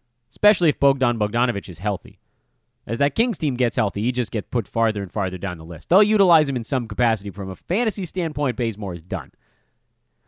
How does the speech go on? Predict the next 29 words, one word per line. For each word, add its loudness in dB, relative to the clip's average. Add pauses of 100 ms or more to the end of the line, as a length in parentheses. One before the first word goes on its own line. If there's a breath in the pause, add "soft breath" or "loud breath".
Which 0
is 2
crummy. 2
I 6
have 2
him -6
in 0
a -6
couple 0
of -6
super, -2
ultra, -2
crazy, -2
mega 0
deep -8
leagues. -2
Was 0
kinda 0
surprised 0
that -6
Portland 0
got 4
him -4
and -6
now -2
has -4
shipped -2
him -4
away. 2